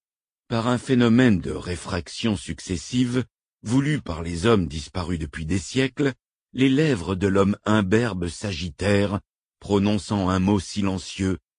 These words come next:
et sans signification présente. Easy Shave. « Je suis un dieu ! » affirma le vieux à l'affiche. La moitié inférieure du rectangle de plastique décollé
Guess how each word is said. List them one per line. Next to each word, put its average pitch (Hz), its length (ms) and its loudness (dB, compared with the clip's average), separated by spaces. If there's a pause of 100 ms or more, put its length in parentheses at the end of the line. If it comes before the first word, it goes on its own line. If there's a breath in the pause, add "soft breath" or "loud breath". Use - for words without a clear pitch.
(160)
et 95 160 0
sans 95 380 -4
signification 92 840 -2
présente. 78 800 -8 (920)
Easy 113 440 4
Shave. « 71 760 -6 (2000)
Je 214 300 2
suis 233 540 2
un 262 180 6
dieu ! » 196 840 4 (720)
affirma 98 560 2
le 92 100 4
vieux 87 540 2
à 90 80 -2
l'affiche. 85 720 -4 (1120)
La 87 100 0
moitié 110 440 2
inférieure 101 560 0
du 80 120 -6
rectangle 90 600 -2
de 85 100 -2
plastique 95 580 -8
décollé 98 580 0